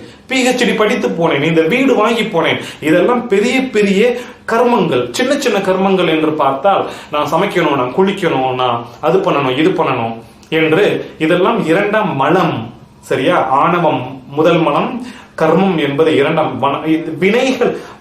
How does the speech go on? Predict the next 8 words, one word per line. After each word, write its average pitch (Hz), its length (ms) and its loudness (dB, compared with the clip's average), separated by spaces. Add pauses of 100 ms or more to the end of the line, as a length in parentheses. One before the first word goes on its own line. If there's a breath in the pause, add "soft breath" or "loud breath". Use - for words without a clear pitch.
(200)
அந்த, 127 380 2
அந்த, 135 300 -4
அந்த 131 220 0 (360)
ரிஷி, 156 340 0
அந்த 117 380 -2 (600)
காட்டுக்குள்ள 175 460 0
பார்த்த 147 300 0
ரிஷி, 151 380 -2